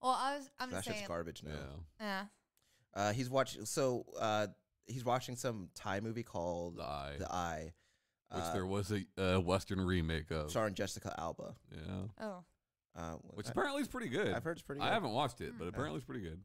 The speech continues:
Speaker 2: Um, but I just picturing, I'm just picturing him in his house, like, with the lights down, watching these horror movies, and, like, every time a, a jump scare happens, like, him closing his, covering his eyes, 'cause that's what I do, and it makes me feel closer to
Speaker 3: I just
Speaker 2: him.
Speaker 3: think, like, the most promising thing is, like,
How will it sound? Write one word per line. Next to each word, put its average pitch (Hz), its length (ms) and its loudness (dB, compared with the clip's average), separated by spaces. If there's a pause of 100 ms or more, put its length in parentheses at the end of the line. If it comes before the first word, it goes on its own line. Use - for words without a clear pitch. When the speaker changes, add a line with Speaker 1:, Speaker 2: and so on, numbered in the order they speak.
(300)
Speaker 2:
Um, 87 480 -2 (480)
but 120 80 2
I 131 80 8
just 143 180 0
picturing, 123 600 -2 (180)
I'm 113 100 -6
just 135 280 -6
picturing 120 340 -6
him 123 180 -2
in 110 60 -2
his 98 140 -2
house, 95 340 -4
like, 92 140 -4 (300)
with 101 100 -10
the 101 60 0
lights 90 280 -2
down, 98 480 0 (300)
watching 95 260 -4
these 92 120 -4
horror 90 200 -2
movies, 90 400 -4
and, 87 80 -6
like, 85 120 -8
every 90 160 -4
time 95 220 -4
a, 82 60 -6 (280)
a 87 40 -8
jump 80 220 -6
scare 90 180 -4
happens, 90 300 -4
like, 101 100 10
him 101 120 4
closing 92 400 -4
his, 98 260 -6
covering 92 340 -4
his 87 160 -4
eyes, 85 300 -4 (340)
'cause 110 80 -6
that's 117 180 4
what 90 100 -4
I 80 160 -4
do, 78 280 -10 (100)
and 92 120 -8
it - 20 -6
makes 85 140 -8
me 80 80 -10
feel - 100 -12
closer - 300 -14
to - 120 -12
Speaker 3:
I 123 40 -6
just 160 160 -4
Speaker 2:
him. 220 60 -2
Speaker 3:
think, 208 60 -8
like, 208 120 -4
the 120 80 -4
most 113 240 -4
promising 101 420 0
thing 87 220 0
is, 87 180 0
like, 85 320 2